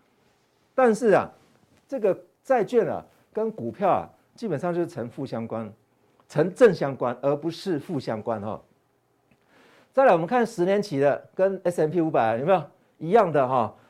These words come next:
反向来看的话，这个是跟债券价格是成反比的，所以因此跟S and P五百也是一样，是成的很类似的正相关的期-，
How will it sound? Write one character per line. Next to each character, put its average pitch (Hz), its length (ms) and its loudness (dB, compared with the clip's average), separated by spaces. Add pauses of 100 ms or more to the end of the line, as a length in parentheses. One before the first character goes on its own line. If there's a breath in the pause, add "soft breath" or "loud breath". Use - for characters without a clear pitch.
反 135 400 0
向 254 260 0
来 147 180 4
看 202 200 -2
的 160 120 -2
话， 160 260 2 (420 soft breath)
这 269 260 0
个 185 300 4 (440)
是 196 260 0
跟 170 380 4
债 233 180 4
券 214 140 4
价 202 180 6
格 139 100 2
是 165 120 -6
成 139 200 -12
反 131 200 -6
比 92 160 -8
的， 85 200 -8 (240 soft breath)
所 247 200 6
以 202 80 10
因 254 180 -2
此 131 420 -2 (280)
跟 226 220 4
S 196 260 2
and 185 100 2
P 214 100 0
五 151 140 2
百 113 300 2 (380 soft breath)
也 147 200 0
是 214 220 -4
一 - 20 0
样， 196 260 0
是 185 240 -14
成 - 340 -12
的 120 280 -4
很 113 240 -10
类 160 180 2
似 151 160 -4
的 127 140 -2
正 143 180 -6
相 120 160 -4
关 117 140 -4
的 110 80 -6
期-， 104 200 -12